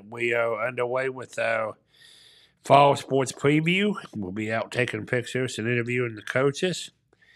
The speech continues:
And, uh, Todd and Brock are out there, and I'll be doing a little bit of it. So we're gonna be busy with that. And, uh, golf season actually is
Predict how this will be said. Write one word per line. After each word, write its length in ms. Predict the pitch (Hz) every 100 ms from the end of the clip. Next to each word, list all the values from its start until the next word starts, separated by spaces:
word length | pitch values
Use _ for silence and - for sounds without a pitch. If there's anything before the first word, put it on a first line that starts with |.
| - - _ _
And, 440 | - 98 104 104 104
uh, 80 | 101
Todd 420 | - 135 139 147
and 320 | 131 113 104 110
Brock 540 | 117 131 151 - - - _ _ -
are 160 | 104 107
out 240 | 120 120
there, 280 | - 123 143
and 120 | 127
I'll 140 | 120 127
be 240 | 131 123
doing 320 | 123 123 127
a 100 | 113
little 200 | 113 127
bit 240 | 123 123 117
of 220 | 120 135
it. 180 | 156 - _ _ - - - _
So 260 | - 117 113
we're 160 | 120
gonna 180 | 123 117
be 380 | 120 120 113 - - _ _ - 104
busy 360 | 127 127 123 113
with 220 | 117 -
that. 460 | 120 131 127 - _ _ - - - - -
And, 480 | - 117 123 117 110
uh, 80 | 104
golf 360 | 104 135 170 -
season 340 | 147 135 123
actually 500 | 127 123 127 131 120 - _ _
is 220 | 107 -